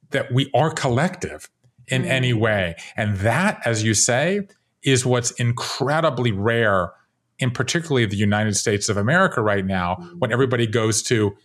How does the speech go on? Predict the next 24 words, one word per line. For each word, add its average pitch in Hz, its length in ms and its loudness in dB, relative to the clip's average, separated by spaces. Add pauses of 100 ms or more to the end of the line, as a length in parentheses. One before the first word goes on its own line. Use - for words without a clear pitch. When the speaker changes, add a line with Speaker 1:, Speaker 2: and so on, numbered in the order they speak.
(120)
Speaker 1:
you 120 100 0
know, 98 120 0 (280)
their 113 180 0
own 127 240 2
news 120 220 2
sources, 107 640 2 (220)
talks 117 220 -2
to 120 120 0
their 107 280 0
own 139 260 2
people, 110 560 0 (180)
goes 110 220 0
to 131 120 0
their 110 300 2
own 135 220 2
religious 127 400 2
institutions, 123 640 -2
or 110 180 0
never 151 320 2
goes 123 240 2
to 123 100 0
a 117 40 4
religious 110 440 0
institution. 107 640 -4